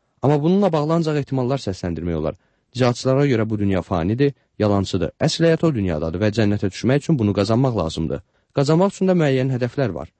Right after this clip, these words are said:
Rəsmən güya ki, onların hədəfi iyirmi dördüncü ildə Atatürkün ləğv elədiyi İslam xilafətini bərpa eləməkdir və Amerika, Qərb, Yəhudilər və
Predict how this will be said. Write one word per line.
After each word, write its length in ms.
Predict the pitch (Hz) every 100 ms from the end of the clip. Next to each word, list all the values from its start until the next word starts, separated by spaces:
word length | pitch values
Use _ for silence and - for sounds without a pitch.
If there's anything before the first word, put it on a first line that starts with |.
| -
Rəsmən 360 | 180 196 202 170
güya 160 | 165 101
ki, 120 | 107
onların 280 | 101 101 107
hədəfi 320 | 107 123 175 - _ -
iyirmi 220 | 165 165
dördüncü 380 | 165 160 165 180
ildə 120 | 123
Atatürkün 480 | 104 107 107 113 107
ləğv 180 | 101 98
elədiyi 260 | 90 92 -
İslam 260 | - 123 127
xilafətini 440 | 131 127 120 - 113
bərpa 240 | 110 123 107
eləməkdir 460 | 104 104 90 90 - _ -
və 160 | 165 -
Amerika, 520 | 143 127 131 113 104
Qərb, 240 | 107 110 104
Yəhudilər 480 | 107 113 104 135 131
və 120 | 127